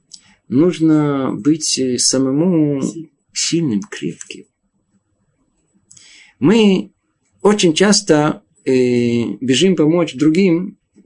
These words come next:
совершенно не окрепнув раньше времени. И как хворостинка, которая пытается вот это поддержать, я знаю, там этот большой, э, какой-то,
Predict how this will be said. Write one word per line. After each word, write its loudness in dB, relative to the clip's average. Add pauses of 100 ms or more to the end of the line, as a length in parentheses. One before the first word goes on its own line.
совершенно -2
не 2
окрепнув -2 (840)
раньше 0
времени. 0 (640)
И -2
как -4
хворостинка, 0
которая 0
пытается -2
вот -6
это -6
поддержать, -2
я -4
знаю, -10
там -12
этот -8
большой, -2
э, -8
какой-то, -8